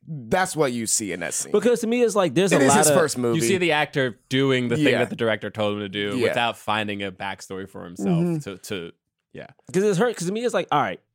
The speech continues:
Speaker 2: like, to me, if you watch it, it's a lot that happened in the scene. Not only did she just have an abortion, but he didn't go in with her.
Speaker 3: He
Speaker 2: You know what I
Speaker 3: didn't
Speaker 2: mean?
Speaker 3: go in with her.
Speaker 2: He didn't go in with her. And the thing is, like,
Speaker 3: And
Speaker 2: as a
Speaker 3: he's
Speaker 2: dude, you can, you not, yes, y-,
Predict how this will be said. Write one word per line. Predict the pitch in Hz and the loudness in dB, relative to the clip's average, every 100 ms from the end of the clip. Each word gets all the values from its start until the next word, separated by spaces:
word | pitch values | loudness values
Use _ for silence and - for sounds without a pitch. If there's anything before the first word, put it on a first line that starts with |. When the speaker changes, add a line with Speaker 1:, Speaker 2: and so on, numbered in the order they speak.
| _ _ _ | _ _ _
Speaker 2:
like, | 156 147 | -2 0
to | 160 | 0
me, | 214 226 | 0 0
if | 147 | 2
you | 143 | 2
watch | 143 131 | 0 -2
it, | - - | -6 -4
it's | 135 | -2
a | |
lot | 120 147 123 | 0 0 0
that | 107 | -2
happened | 95 87 85 | -4 -6 -12
in | - | -14
the | - | -14
scene. | - - _ _ _ - | -14 -16 _ _ _ -2
Not | 175 | 0
only | 208 | 2
did | |
she | 147 156 | 0 -2
just | 139 143 | 0 0
have | 117 | 0
an | |
abortion, | 98 151 131 104 | 0 0 0 -6
but | 104 | -4
he | 175 | -2
didn't | 190 | 0
go | 127 120 | 0 -2
in | 95 | -2
with | 113 131 | -2 -2
her. | - _ _ | -4 _ _
Speaker 3:
He | - | -4
Speaker 2:
You | 131 | 0
know | |
what | 139 | 2
I | |
Speaker 3:
didn't | |
Speaker 2:
mean? | 151 120 | 2 0
Speaker 3:
go | |
in | 120 | -4
with | 104 98 | -10 -8
her. | 95 95 | -6 0
Speaker 2:
He | 233 | 2
didn't | 220 | 2
go | 202 185 | 2 2
in | |
with | 214 208 | 2 2
her. | |
And | 160 | 2
the | 160 | 2
thing | 226 233 | 2 2
is, | |
like, | 196 - | 0 0
Speaker 3:
And | 175 | 2
Speaker 2:
as | 180 | 4
a | |
Speaker 3:
he's | 165 | 4
Speaker 2:
dude, | 180 254 214 - - - - | 2 4 2 -2 -20 -14 0
you | 214 | 0
can, | - 240 180 143 _ _ _ _ | 2 2 0 -4 _ _ _ _
you | 170 220 | 0 2
not, | - - _ - | 0 -4 _ -4
yes, | 160 120 - _ _ | 0 0 -4 _ _
y-, | 113 | -18